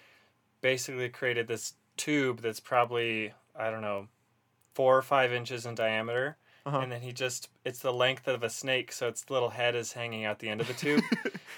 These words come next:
Speaker 2: He's
Speaker 1: And
Speaker 2: just
Speaker 1: then it
Speaker 2: laying
Speaker 1: has
Speaker 2: in the tube.
Speaker 1: And it has four robotic legs, so the snake's just laying there.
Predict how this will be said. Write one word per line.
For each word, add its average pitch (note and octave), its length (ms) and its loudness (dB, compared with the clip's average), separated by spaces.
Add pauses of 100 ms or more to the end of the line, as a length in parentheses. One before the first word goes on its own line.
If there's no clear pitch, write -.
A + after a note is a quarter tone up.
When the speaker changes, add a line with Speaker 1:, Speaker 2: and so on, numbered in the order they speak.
(120)
Speaker 2:
He's C3+ 120 2
Speaker 1:
And C3 60 0
Speaker 2:
just C3 140 2
Speaker 1:
then C#3+ 80 2
it - 20 6
Speaker 2:
laying C3+ 140 8
Speaker 1:
has C3 100 6
Speaker 2:
in A#2 100 -2
the G#2+ 100 0
tube. G#2 400 -4
Speaker 1:
And D3+ 160 2
it E3 80 -2
has D#3 260 4
four D3+ 380 6
robotic C3 580 6
legs, A#2 480 4
so - 160 -6
the A2+ 100 -6
snake's C#3 400 -2
just D3 200 -2
laying A#2+ 320 2
there. G#2+ 340 -2